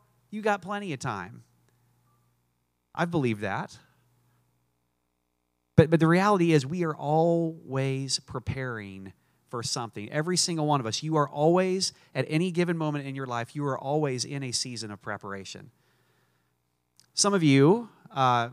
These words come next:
are in a season of preparation for retirement. You're preparing for your retirement. You're in your work years right now, but you're thinking about, you know, what, what is retirement gonna be like?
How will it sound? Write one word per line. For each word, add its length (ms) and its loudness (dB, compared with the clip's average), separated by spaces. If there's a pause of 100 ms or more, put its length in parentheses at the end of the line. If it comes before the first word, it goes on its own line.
(120)
are 280 4
in 120 0
a 60 -2
season 380 0
of 100 0
preparation 600 -2
for 120 -6
retirement. 560 -6
You're 100 -6
preparing 520 -4
for 140 -6
your 140 -2
retirement. 520 -4
You're 140 0
in 140 -2
your 260 2 (240)
work 300 4
years 300 4
right 200 6
now, 200 4
but 120 0
you're 140 -2
thinking 440 -6
about, 400 2
you 80 -10
know, 100 -2
what, 220 4
what 160 2
is 100 -4
retirement 440 -6
gonna 120 -10
be 100 -4
like? 260 -6